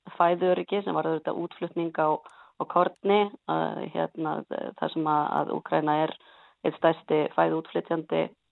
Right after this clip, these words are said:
eh, í Evrópu. Orkuöryggi, það er líka verð á, á orku frá Rússlandi en, en innviðir sem að þarf að bæði endurheimta og byggja upp og verja. Eh, það er, eh, fangar, eh, staða þeirra,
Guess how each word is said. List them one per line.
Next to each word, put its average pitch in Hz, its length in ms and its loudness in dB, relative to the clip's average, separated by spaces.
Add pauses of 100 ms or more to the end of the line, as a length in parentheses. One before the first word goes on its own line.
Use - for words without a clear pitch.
(160)
eh, 156 320 -4
í - 100 -6
Evrópu. 185 420 4 (720)
Orkuöryggi, 214 680 4
það 185 160 4
er 170 100 2
líka 160 200 -4
verð 175 440 4
á, 156 100 4
á 151 240 0
orku - 460 -2
frá 175 260 2
Rússlandi 208 640 0
en, 180 200 0
en - 160 -4
innviðir 185 560 0 (480)
sem 165 180 -4
að 160 80 -6
þarf 165 160 4
að 160 220 2
bæði 165 260 2
endurheimta 165 580 -2
og 156 160 0
byggja 160 300 -4
upp - 380 -2
og 147 140 -2
verja. 190 360 2 (680)
Eh, 156 400 0
það 160 260 2
er, 156 120 -4
eh, 156 400 -2 (140)
fangar, 208 560 2 (280)
eh, 170 220 -4
staða 185 320 2
þeirra, 196 320 4